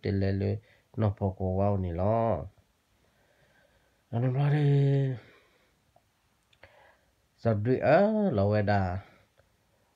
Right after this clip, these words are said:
Ta có. Ở lò ta có lò đi, mình chỉ là nè lò đi. Sao tiếp qua đi, cái lệ lắm. Này nè, cái lệ nè, cái lệ nó phò của wow lắm.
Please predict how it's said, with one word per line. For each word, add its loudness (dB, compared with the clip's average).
Ta -2
có. 0
Ở -2
lò 2
ta -6
có 0
lò 2
đi, 0
mình 0
chỉ -6
là 2
nè 0
lò 0
đi. 0
Sao 0
tiếp -2
qua 0
đi, 2
cái 0
lệ 4
lắm. 2
Này -2
nè, 2
cái 2
lệ 2
nè, 0
cái 0
lệ 2
nó 2
phò -4
của 0
wow 0
lắm. -2